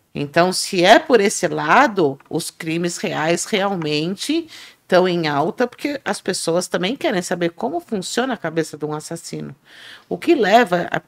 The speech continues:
a pessoa a, a ser um serial killer? O que leva, o que é a psicopatia,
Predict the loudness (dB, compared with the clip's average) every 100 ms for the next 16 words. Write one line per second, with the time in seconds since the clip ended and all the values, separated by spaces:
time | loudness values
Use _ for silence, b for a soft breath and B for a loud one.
0 | -6 -4 0 -2 0 0 2 0 -2 B
1 | B B 0 2 0 2 2 2 0 -6
2 | -4 -2 0 0 -2 -4 -8 -6 -6 -10
3 | -14 b b -8 -2 0 4 6 6 4
4 | 0 -4 -8 -14 -14 -4 -4 2 2 6
5 | 6 4 0 -4 -2 0 2 2 0 -6
6 | -4 0 2 2 0